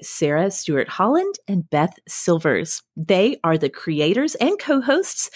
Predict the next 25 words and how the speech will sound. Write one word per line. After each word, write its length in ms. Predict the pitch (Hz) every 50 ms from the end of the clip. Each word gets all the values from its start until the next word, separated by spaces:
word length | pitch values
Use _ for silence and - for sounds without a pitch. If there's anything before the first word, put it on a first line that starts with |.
| - - - - - - - -
of 120 | 220 185
the 100 | 233 -
podcast 720 | - 202 208 202 208 - 202 220 190 190 - - - - _ _ _ _ _ -
Pantsuit 400 | 156 156 - - - 254 - -
Politics, 720 | - 180 147 143 156 - 214 381 415 - - - - - - - - - - - -
and 140 | 247 240 262
they're 80 | 254
the 100 | 226 233
co-authors 760 | 233 - - 269 311 320 - 233 247 254 254 277 254 247 233
of 140 | - 240 220
the 100 | 269 254
brand 420 | 214 214 220 233 262 269 269 277 269
new 160 | 269 269 226
book, 340 | 220 208 202 202 202 - _ _ _ _ _ _ - -
I 140 | 156 208 311
Think 260 | 320 - 320 330 -
You're 140 | 392 392 359
Wrong, 420 | 285 202 160 147 151 180 233 240 214 190
But 140 | 180 156
I'm 160 | 160 175 190 190
Listening, 500 | 190 185 - - 156 131 101 - - - - -
a 80 | - 165
guide 280 | 160 160 143 151 180 175
to 100 | - 156
grace-filled 920 | 151 - - 170 170 196 247 240 - - - - 226 208 202 196 190 196